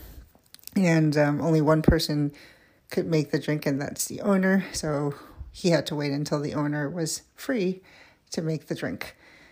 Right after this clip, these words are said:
So very sweet of him.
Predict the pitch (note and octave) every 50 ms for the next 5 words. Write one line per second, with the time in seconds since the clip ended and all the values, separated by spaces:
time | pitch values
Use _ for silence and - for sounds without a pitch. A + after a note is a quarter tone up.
0 | _ _ _ - - F3+ F3 E3+ E3 D#3+ - - _ _ _ _ - _ _ _
1 | _ _ _ _ _ _ _ _ _ _ _ _ _ _ _ _ _ _ _ _
2 | _ _ _ _ _ _ _ _ _ _ _ _ _ G3 G3 G3 F#3+ F3+ F3 -
3 | - D#3+ D#3 D#3+ D3+ - E3 E3 E3 F3 F3+